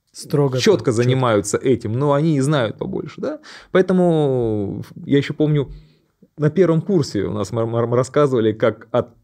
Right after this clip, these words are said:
Speaker 2: кривой пломбы, ну, цитата, «человек с ума сходил». То есть, и, по сути,
Speaker 1: Да.
Speaker 2: стоматолог-терапевт должен.
Speaker 1: От завышенной какой-то пломбы где-то,
Speaker 2: А может
Speaker 1: да.
Speaker 2: быть, наоборот, нужно дать пациенту потерпеть. Ну, тут проблема нашей специальности. Вот если человек придёт к сосудистому хирургу,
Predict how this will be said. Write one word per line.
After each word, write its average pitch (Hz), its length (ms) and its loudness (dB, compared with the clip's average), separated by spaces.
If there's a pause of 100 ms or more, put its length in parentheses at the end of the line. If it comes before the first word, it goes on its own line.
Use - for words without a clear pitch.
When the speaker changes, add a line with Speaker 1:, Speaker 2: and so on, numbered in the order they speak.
(200)
Speaker 2:
кривой 151 380 4
пломбы, 156 540 2
ну, 104 120 -8
цитата, 113 640 0
«человек 143 300 2
с - 140 -2
ума 135 200 2
сходил». 95 540 0 (320)
То 139 140 2
есть, - 160 0 (320)
и, 160 160 -2
по 135 160 -4
сути, 135 260 -6 (140)
Speaker 1:
Да. 120 100 -2
Speaker 2:
стоматолог-терапевт 147 1120 -2
должен. 139 420 0
Speaker 1:
От 113 60 -4
завышенной 123 580 0
какой-то 113 400 -8
пломбы 170 400 -2
где-то, 147 300 -4
Speaker 2:
А 151 40 0
может 170 200 4
Speaker 1:
да. 160 60 2
Speaker 2:
быть, 123 60 -2
наоборот, 160 520 4
нужно 123 360 -2
дать 123 260 0 (240)
пациенту 135 380 -2
потерпеть. 131 580 -6
Ну, - 60 -6
тут 165 260 -8
проблема 147 540 -2
нашей 120 280 -8
специальности. - 760 -8
Вот 151 340 -8
если 175 140 -6
человек 180 160 -2
придёт 233 280 -2
к - 40 -16
сосудистому 123 580 -2
хирургу, 127 580 -2